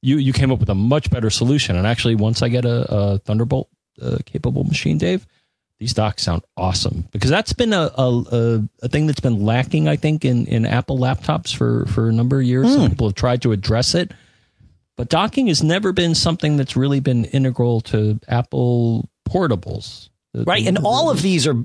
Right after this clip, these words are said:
Speaker 2: I, I mean, these, it, it, it totally works, and it's great for my iMac. Not only does it solve the, the problem I have with the Ethernet, but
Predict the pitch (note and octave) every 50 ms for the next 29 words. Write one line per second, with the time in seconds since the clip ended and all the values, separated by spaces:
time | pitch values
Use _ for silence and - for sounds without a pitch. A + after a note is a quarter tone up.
0 | - - F#3+ F#3+ - F#3+ G3+ G3 F#3 F#3 G3 F#3+ E3 A3 - _ _ - F#3+ -
1 | - D3+ D3+ - - D#3+ - _ - D3 C#3 - - - - E3 F#3+ G3+ F#3 F#3+
2 | F#3 D#3 D#3+ E3 E3 D3+ - - - - C3+ C3 A#2+ - - - - A#2+ B2+ C#3
3 | D#3+ D#3+ - - - - E3 D#3 D3+ D3+ D3+ B2 D3+ D#3 D#3+ E3+ F#3 F#3 F#3+ -
4 | - C3+ B2+ C3 C3+ D3+ D#3+ D#3+ C#3+ C3 C#3 C3 B2+ C#3 B2+ - _ - - -
5 | D3+ C3 B2+ B2+ A2+ G2+ G2+ G#2+ G2 F2 - - - G2+ - - - A3+ A3+ A#3
6 | F3 C3+ G#2+ G2 F2 G2 A#2 A2+ G2 G2+ G2 G#2+ G2 E2+ - A2 F#2+ F2+ - -
7 | - A#3+ - - C#3 F#2 F#2 G2 - - C3+ A#2+